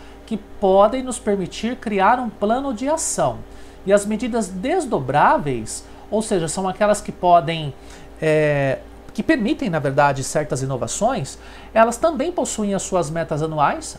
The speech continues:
A, B, C e D, para criarmos inovações e projetos.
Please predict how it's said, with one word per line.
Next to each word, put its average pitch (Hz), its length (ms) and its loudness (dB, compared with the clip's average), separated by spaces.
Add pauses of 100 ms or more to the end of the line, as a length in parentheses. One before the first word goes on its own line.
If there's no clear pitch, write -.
(100)
A, 147 280 6
B, 135 320 -2
C 143 280 -4
e 135 120 -2
D, 147 320 -2 (1080)
para 277 200 4
criarmos 269 600 2
inovações 254 640 -2
e 226 40 -4
projetos. 220 600 0